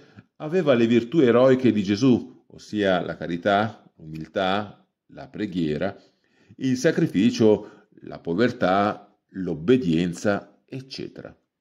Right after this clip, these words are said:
Lo stesso sta succedendo nei riguardi del santuario mariano di Medjugorje, dove tanti si recano a far visita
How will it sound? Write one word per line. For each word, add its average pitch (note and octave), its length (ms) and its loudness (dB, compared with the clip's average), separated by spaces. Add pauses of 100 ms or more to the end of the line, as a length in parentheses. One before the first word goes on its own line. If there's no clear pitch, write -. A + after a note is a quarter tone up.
(840)
Lo D#3 120 -2
stesso F#3 400 2
sta A2 220 2
succedendo F2+ 640 2
nei E2 120 0
riguardi F2+ 400 2
del D#2+ 100 -2
santuario F2+ 480 0
mariano F#2 420 2
di F2+ 100 0
Medjugorje, G2 640 2
dove G#2+ 400 2
tanti C#3+ 320 -8
si - 140 -4
recano F#2+ 340 0
a E2+ 40 -2
far E2 200 -4
visita F#2+ 440 -2